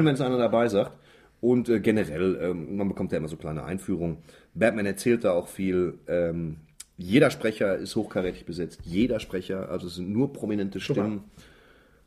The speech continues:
Speaker 2: Das Spiel ist grafisch wunderschön, dabei düster, fantastisch, witzig. Witzig eigentlich nicht, nein.
Speaker 1: Ich
Speaker 2: Aber macht
Speaker 1: habe
Speaker 2: riesig Spaß. Ich habe alle Spiele mehrmals gespielt.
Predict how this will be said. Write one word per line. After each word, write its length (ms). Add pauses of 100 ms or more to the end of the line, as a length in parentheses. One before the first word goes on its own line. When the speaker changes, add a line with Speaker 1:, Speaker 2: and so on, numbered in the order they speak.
(140)
Speaker 2:
Das 120
Spiel 200
ist 420
grafisch 420
wunderschön, 680
dabei 220
düster, 880
fantastisch, 1000 (140)
witzig. 920
Witzig 680
eigentlich 260
nicht, 220
nein. 100
Speaker 1:
Ich 120
Speaker 2:
Aber 100
macht 140
Speaker 1:
habe 80
Speaker 2:
riesig 200
Spaß. 280
Ich 120
habe 220
alle 120
Spiele 220
mehrmals 260
gespielt. 380